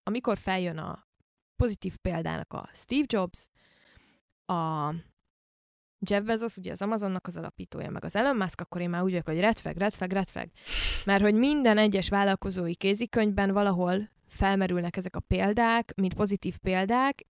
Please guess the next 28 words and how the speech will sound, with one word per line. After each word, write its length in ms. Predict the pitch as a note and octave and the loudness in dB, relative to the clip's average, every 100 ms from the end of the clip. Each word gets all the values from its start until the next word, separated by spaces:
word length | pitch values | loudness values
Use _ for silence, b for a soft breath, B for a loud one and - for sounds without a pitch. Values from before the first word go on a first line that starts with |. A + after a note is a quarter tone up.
| _ | _
és 180 | - - | -6 -4
mindig 320 | A#3 B3+ G#3+ | 0 2 2
rá 160 | G3 G3 | 4 4
lehet 180 | F#3 - | 2 -2
húzni, 240 | F#3+ F3 | -4 -4
hogy 120 | F3+ | -8
ez 240 | - - B3+ | -6 0 0
most 200 | B3+ A3+ | 0 -2
épp 120 | A#3 | -4
a 60 | F#3+ | -4
storytelling 520 | - A3+ - A#3+ A#3+ | -4 -4 -4 -4 -2
miatt 280 | B3+ B3+ - | -2 -4 -4
van, 240 | C4+ C#4 C#4+ B B B | -4 -4 -8 B B B
ez 140 | A#3+ | -2
most 220 | B3+ A#3 | 0 0
éppen 260 | A#3+ - G3+ | 0 0 0
a, 40 | |
nem 160 | G3 G3+ | 0 -2
tudom, 200 | - G#3 | -2 -2
a 60 | F#3+ | -2
tökéletes 520 | A3 A3 G3+ G3 F#3 | -2 -2 -2 -2 -4
időzítés 580 | G3+ G#3+ A3 A#3 A#3+ - | -4 -2 -4 -4 -6 -6
miatt 300 | A#3+ A#3+ - | -6 -8 -4
van, 160 | C4 | -4
bla, 200 | A#3+ A3 | 0 0
bla, 120 | F#3+ F3+ | 0 -2
bla, 120 | F3 | -2
bla. 200 | G3 | -2